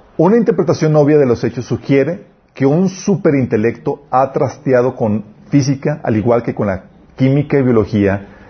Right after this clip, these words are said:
que en la naturaleza no hay fuerzas ciegas dignas de mención. Las cifras que calculamos a partir de, de los hechos me parecen tan abrumadoras que ponen en es-, este asunto casi fuera de toda duda." O sea, científicamente,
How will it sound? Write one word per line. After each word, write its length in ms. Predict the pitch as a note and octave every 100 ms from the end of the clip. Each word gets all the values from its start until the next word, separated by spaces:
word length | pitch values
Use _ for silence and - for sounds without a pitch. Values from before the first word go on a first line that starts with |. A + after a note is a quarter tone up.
| - -
que 80 | -
en 80 | A#2
la 160 | A#2 A#2+
naturaleza 480 | A2+ B2+ C3 C#3+
no 180 | C#3+ C3+
hay 80 | D3
fuerzas 320 | D3 C#3+ C#3+
ciegas 400 | - B2+ B2+ B2+ D3
dignas 300 | A#2 A#2+ A2+
de 80 | G#2
mención. 420 | G2 - F#2+ F2+ - _ - - -
Las 220 | B2 -
cifras 340 | D#3+ E3 G3
que 120 | G3 D#3+
calculamos 500 | C3 A#2+ A2+ A#2 A#2
a 120 | -
partir 320 | G#2+ - C3
de, 240 | C#3+ C3 B2+
de 180 | A2 G#2+
los 140 | F#2+
hechos 320 | A2 - A#2 - -
me 160 | A#2 A#2
parecen 480 | A#2 A#2+ C#3 A#2+
tan 160 | - E3
abrumadoras 640 | E3+ D3 B2+ A2 G#2 A#2+
que 200 | - C3+
ponen 480 | B2+ D3 C#3+ D3+ E3
en 200 | C#3 B2
es-, 140 | A#2 -
este 140 | - B2+
asunto 220 | C3 C3+
casi 220 | C3 A#2+
fuera 200 | - A#2+
de 80 | A2
toda 160 | A#2 G#2
duda." 260 | G2+ - - _ _ _ _ - - -
O 100 | -
sea, 400 | C3 C#3 C#3 C3+ - - -
científicamente, 760 | D#3 F#3 E3+ E3 F3 F#3 -